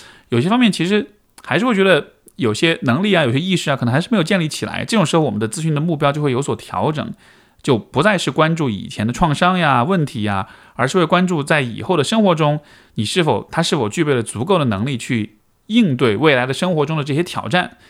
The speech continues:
当这件事情做成的时候，我们会认为，哎，这个咨询做得差不多了，可以结束了。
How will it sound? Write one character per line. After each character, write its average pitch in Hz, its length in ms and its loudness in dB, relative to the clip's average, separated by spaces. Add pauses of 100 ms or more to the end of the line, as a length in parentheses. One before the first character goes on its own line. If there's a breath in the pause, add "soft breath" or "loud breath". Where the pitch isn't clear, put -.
(360 soft breath)
当 190 160 2
这 349 160 4
件 143 80 2
事 131 100 0
情 135 120 2
做 151 160 2
成 113 140 -4
的 110 60 0
时 110 120 -6
候， 101 280 -4 (200)
我 110 80 -8
们 104 80 -4
会 127 100 0
认 123 140 0
为， 101 300 -4
哎， 120 240 0
这 - 80 -6
个 113 80 -4
咨 120 100 -4
询 123 80 4
做 123 160 0
得 110 60 -4
差 123 180 0
不 104 60 -4
多 113 160 2
了， 92 100 -4
可 - 140 -6
以 110 80 0
结 98 200 -6
束 - 220 -8
了。 - 100 -18